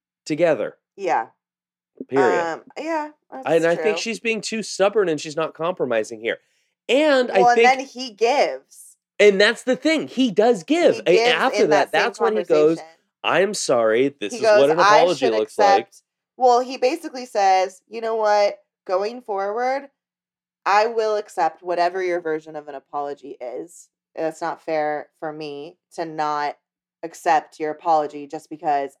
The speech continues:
Speaker 2: I would have done it differently or I think it should be different." Um, so, and then he ends up admitting that he has been told, 'ca-, 'cause then she hones in again on, like,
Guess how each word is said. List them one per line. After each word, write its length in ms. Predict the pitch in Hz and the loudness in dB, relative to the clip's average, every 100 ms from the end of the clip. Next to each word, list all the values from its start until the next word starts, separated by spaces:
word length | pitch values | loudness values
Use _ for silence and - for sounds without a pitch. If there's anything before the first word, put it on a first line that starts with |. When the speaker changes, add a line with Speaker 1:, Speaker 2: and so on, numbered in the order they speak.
| - | -4
Speaker 2:
I 160 | 147 | -2
would 120 | 147 147 | 0 -4
have 100 | 143 | -6
done 160 | 143 | -8
it 100 | 135 | -8
differently 640 | 143 135 135 139 139 131 139 | -12 -12 -12 -10 -10 -10 -10
or 340 | 139 135 131 - | -10 -8 -10 -6
I 220 | 127 127 | -4 -4
think 220 | 131 135 | -8 -16
it 120 | 123 - | -20 -16
should 180 | 135 | -16
be 120 | 131 131 | -16 -14
different." 400 | 127 - 76 62 _ _ _ _ _ _ - | -14 -14 -20 -20 _ _ _ _ _ _ -4
Um, 460 | 151 147 143 143 - | -2 0 -2 -6 -8
so, 340 | 214 190 175 _ _ | -4 -2 -2 _ _
and 160 | - 220 | -6 0
then 160 | 220 214 | 0 0
he 100 | 196 | -4
ends 180 | 190 | -4
up 140 | 185 175 | -4 -4
admitting 720 | 170 180 214 202 156 151 214 _ _ _ _ _ _ _ _ | -6 -6 -6 -4 -4 -8 -18 _ _ _ _ _ _ _ _
that 340 | 185 170 175 - _ _ _ | 0 2 2 -6 _ _ _
he 160 | - 220 | -14 -8
has 340 | 226 190 208 208 | -2 0 -2 -4
been 200 | 214 190 | -8 -6
told, 380 | 185 156 147 - | -2 -2 -2 -6
'ca-, 140 | 175 202 190 | -4 -4 -4
'cause 220 | 247 208 | -8 -8
then 180 | 226 233 | -8 -8
she 500 | - 294 320 349 - _ _ - _ | -10 -4 0 0 -2 _ _ -20 _
hones 420 | - 233 220 196 | -10 -8 -8 -8
in 120 | 196 | -8
again 240 | 185 165 156 | -6 -6 -4
on, 160 | 151 | -8
like, 200 | 147 143 | -10 -12